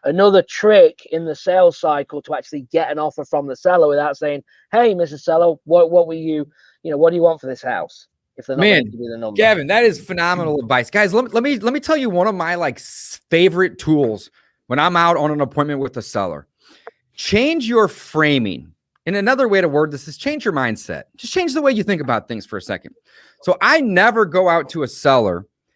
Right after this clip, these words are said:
Speaker 2: and sit down with them after, you know, typically I'll, I'll walk the property first and I'll, and, and, and we'll talk about the repairs and I'll, and I'll, sometimes I'll even hand my repair sheet to the seller and I'll say, "Hey,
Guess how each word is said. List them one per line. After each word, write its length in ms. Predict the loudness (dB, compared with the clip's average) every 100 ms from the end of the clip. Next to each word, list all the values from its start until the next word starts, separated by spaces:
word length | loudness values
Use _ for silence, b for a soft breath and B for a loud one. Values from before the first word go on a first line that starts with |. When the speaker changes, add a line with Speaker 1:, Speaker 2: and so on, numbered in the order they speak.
| _
Speaker 2:
and 140 | -6 -6
sit 280 | 0 0 2
down 260 | 2 2
with 140 | -2 -4
them 200 | -6 -4
after, 420 | -6 -4 -8 -6
you 80 | -8
know, 100 | -6
typically 420 | -4 -4 -2 0
I'll, 200 | 2 2 2
I'll 160 | 2
walk 260 | 2 0 -2
the 80 | -4
property 440 | 0 0 -2 -10
first 360 | _ -10 -10 -12
and 80 |
I'll, 200 | -6 -6 -8
and, 160 | -12
and, 120 | -10 -10
and 120 | -4
we'll 120 | -4
talk 280 | -2 -2 0
about 280 | 0 0 -2
the 60 |
repairs 600 | -10 -4 -2 0 -2 -4
and 80 | -6
I'll, 160 | -6 -6
and 100 | -6
I'll, 200 | -8 -8 _
sometimes 400 | -6 -4 -2 0
I'll 160 | 0 0
even 160 | -4 -6
hand 240 | -6 -4
my 80 | -4
repair 380 | -6 -6 -6 -6
sheet 280 | -10 -14 -10
to 140 | -8
the 80 | -8
seller 300 | -2 0 0
and 80 | -2
I'll 80 |
say, 140 | -4 0
"Hey, 260 | 2 0